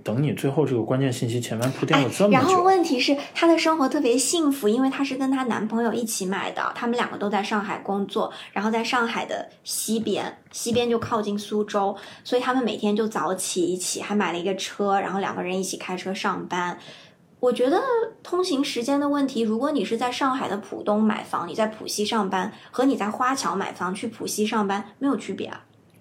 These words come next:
Speaker 1: 哦，你对地理的概念前所未有的清晰啊。
Speaker 2: 所以就他没有，他没有纠结在我一定要在上海买房，但他得到的生活和大多数在上海买了个房的人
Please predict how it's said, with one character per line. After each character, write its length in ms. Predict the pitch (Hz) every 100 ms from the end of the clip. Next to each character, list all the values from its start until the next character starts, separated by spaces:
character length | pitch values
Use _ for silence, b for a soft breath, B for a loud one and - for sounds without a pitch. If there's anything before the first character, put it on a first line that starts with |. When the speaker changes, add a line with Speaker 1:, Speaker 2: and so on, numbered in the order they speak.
| - _ _
Speaker 1:
哦， 280 | 143 156 - - B B B B B _
你 160 | 123 107
对 400 | 165 160 135 113
地 280 | - 240
理 140 | 180 107
的 140 | -
概 180 | - 127
念 260 | 117 104 98
前 260 | - 113
所 220 | - - 101
未 120 | 117
有 160 | 101
的 100 | -
清 300 | 95 - 95
晰 220 | 95 - 90
啊。 80 |
Speaker 2:
所 120 | - 339
以 240 | 349 - - -
就 200 | - 320
他 200 | - -
没 140 | 320 269
有， 180 | 277 - 196
他 120 | -
没 120 | 269
有 160 | 277 220
纠 240 | 254 262
结 180 | 262 202
在 140 | 226
我 100 | 208
一 100 | 190
定 120 | 190 254
要 120 | 233
在 140 | 233
上 260 | 233 277 233
海 200 | 214 190
买 220 | 185 -
房， 300 | - - - B B
但 100 | 302
他 120 | 311
得 200 | 311 190
到 160 | 202 247
的 160 | 220 208
生 300 | 240 233 269
活 180 | 190
和 240 | 208 - 190
大 220 | 233 233
多 180 | 220 220
数 240 | - 226
在 160 | 220 220
上 180 | 226 220
海 140 | 196
买 220 | 202 156
了 80 | 175
个 100 | 196
房 280 | 214 185 185
的 100 | 202
人 380 | 185 180 190